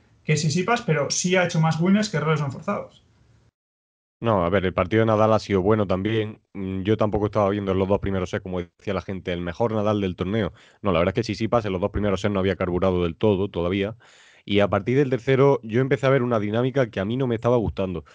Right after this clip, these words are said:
Speaker 2: porque el tercer set creo que se ganaron dos puntos al resto en todo el set, em,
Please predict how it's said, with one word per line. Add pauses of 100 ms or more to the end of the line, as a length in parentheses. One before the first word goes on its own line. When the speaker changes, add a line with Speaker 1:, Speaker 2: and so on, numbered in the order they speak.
(200)
Speaker 2:
porque
el
tercer
set
creo
que
se
ganaron
dos
puntos
al
resto
en
todo
el
set, (460)
em,